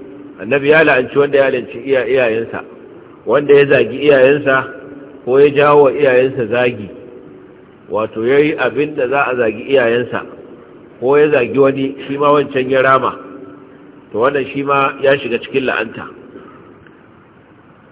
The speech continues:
Hadisi ya tabbata cikin sayo Muslim, hadisin Abu Tufail Amir ibn Wasila radiyallahu ta'ala anhu,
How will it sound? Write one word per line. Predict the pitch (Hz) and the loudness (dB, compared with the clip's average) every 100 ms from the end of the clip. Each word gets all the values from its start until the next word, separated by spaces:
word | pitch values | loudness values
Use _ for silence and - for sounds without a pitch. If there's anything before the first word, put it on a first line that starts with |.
| - _ _ _ | -20 _ _ _
Hadisi | - 101 156 147 | -10 -2 -2 2
ya | 151 156 | 2 4
tabbata | 151 131 151 | 0 -2 -4
cikin | 139 - 147 | -6 -6 -4
sayo | 147 139 | 0 0
Muslim, | 131 139 139 143 | 0 -2 -2 -2
hadisin | 127 127 147 143 120 | -2 -6 -6 -6 -6
Abu | 135 117 117 | -6 -8 -8
Tufail | 113 139 127 117 | -2 0 0 2
Amir | 135 135 131 127 - - 117 | 2 2 -2 -4 -16 -12 -8
ibn | 123 | -6
Wasila | 127 127 139 135 123 131 - 127 | 0 2 2 0 0 -2 -4 -8
radiyallahu | 117 131 123 131 127 123 | -6 -4 -4 -4 -4 -4
ta'ala | 117 127 127 | -2 0 -2
anhu, | 139 120 | -2 -6